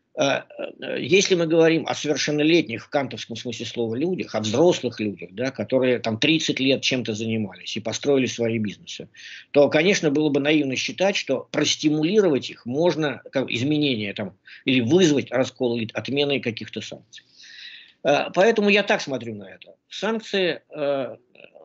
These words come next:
очень важны. Больше того, они сейчас перешли ведь как бы на наших глазах на новый уровень. У нас есть список санкционный, список, а теперь и список фигура-, будущих фигурантов Международного уголовного суда. Э, и теперь,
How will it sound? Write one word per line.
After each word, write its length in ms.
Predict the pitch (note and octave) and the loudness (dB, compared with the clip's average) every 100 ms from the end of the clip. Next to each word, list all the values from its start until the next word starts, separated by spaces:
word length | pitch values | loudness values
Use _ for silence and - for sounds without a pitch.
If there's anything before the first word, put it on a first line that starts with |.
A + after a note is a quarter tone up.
| - _ _ _ _ _ _ _ _ | -20 _ _ _ _ _ _ _ _
очень 340 | F3 - C#3+ | 6 6 0
важны. 460 | A#2 G#2+ G#2+ E2+ - _ B2 | -6 -6 -10 -16 -20 _ -4
Больше 360 | D#3+ F3 C3 | -2 -2 -4
того, 280 | A2+ G2+ F#2 | -8 -10 -8
они 180 | B2+ F3+ | -4 0
сейчас 240 | F#3 D#3+ | 2 0
перешли 480 | E3 D#3 C#3+ E3+ F3+ | 0 -2 -2 -4 -2
ведь 160 | D#3 - | -2 -2
как 160 | C#3 | -4
бы 60 | C3 | -4
на 60 | |
наших 280 | C#3+ C#3+ C#3+ | -4 -4 -4
глазах 380 | B2+ C3 C#3+ - | -2 0 -2 -2
на 80 | C3+ | -4
новый 280 | C3+ C3 B2+ | -2 -2 -2
уровень. 380 | A#2 - D#2+ - | -2 -6 -16 -16
У 80 | A#2+ | -12
нас 180 | A#2+ C3+ | -6 -2
есть 200 | B2+ - | -2 -4
список 340 | C3+ - - | -8 -8 -10
санкционный, 640 | - A2+ - B2 E3 E3+ | -10 -10 -6 -2 0 0
список, 380 | - - - D#3 - | -2 -2 -2 -2 -2
а 100 | C#3+ | -2
теперь 360 | B2+ A2+ D#3 | -2 -2 0
и 60 | C#3+ | 0
список 380 | A#2 C3+ C3+ B2 | -4 -8 -6 -8
фигура-, 340 | - A#2+ A2+ | -6 -6 -6
будущих 480 | A2 C#3 C3+ - A#2 | -4 -4 -2 -4 -4
фигурантов 600 | - A2 A2 C#3 C3 C3 | -4 -4 -2 -4 -4 -6
Международного 540 | A2+ G#2 A#2 C3 B2 B2 | -6 -4 -2 0 0 -2
уголовного 560 | B2+ C3 C3 B2+ B2+ | 2 2 2 0 -4
суда. 400 | B2 E3 C3+ - - _ _ - - - - - - - | -2 0 0 -2 -10 _ _ -18 -16 -16 -16 -20 -18 0
Э, 300 | C3 B2+ A#2 | 2 2 0
и 100 | C3 | -2
теперь, 420 | A2+ C3 F#3 F#3 | -2 2 2 2